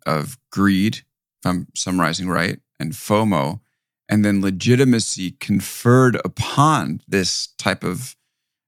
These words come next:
uh, company from people like Tom Brady, who I wrote it down. He was paid something like fifty-five million dollars for twenty-five,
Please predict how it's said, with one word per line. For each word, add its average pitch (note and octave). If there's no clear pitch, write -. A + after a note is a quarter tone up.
uh, F2+
company F2+
from G2
people F#2
like E2+
Tom F2
Brady, G#2
who G2+
I F#2+
wrote A2+
it -
down. F2
He E2+
was G2
paid -
something -
like -
fifty-five A#2+
million F#2+
dollars -
for -
twenty-five, -